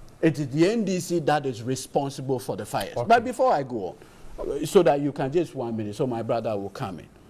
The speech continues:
Speaker 1: Look, we have a C I D boss who for the first time will call a press conference at nobody's prompting to do what?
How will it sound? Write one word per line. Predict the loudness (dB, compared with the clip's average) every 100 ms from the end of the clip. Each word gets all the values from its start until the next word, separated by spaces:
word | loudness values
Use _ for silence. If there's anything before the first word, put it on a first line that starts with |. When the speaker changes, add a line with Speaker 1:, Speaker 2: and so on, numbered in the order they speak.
| -20 2
Speaker 1:
Look, | 6 6 4 -20 _ _ -20 -20 -8
we | 2 4 4
have | 0 -6 -4 -4 -4
a | -4
C | -4 -4 -4 -4
I | -6 -6
D | -6 -8 -6 -4
boss | -4 -6 -16 -18 -20 -20 -20 0
who | 8 8 6
for | 0 -2
the | -2 -6
first | -2 2 2 2 -4
time | 0 0 0 -6 -18 _ -20 -20 -20 -20 -20 -20 -20 -20 -4 6
will | 6
call | 6 2 4 6 4
a |
press | 0 0 0 0 -4
conference | -2 -2 0 -2 -2 -2
at | -2 0
nobody's | 4 4 4 4 2 2 -2
prompting | -2 0 0 -2 -10 -10 -14 -18 -6
to | 0
do | 2 2
what? | -2 -10 -16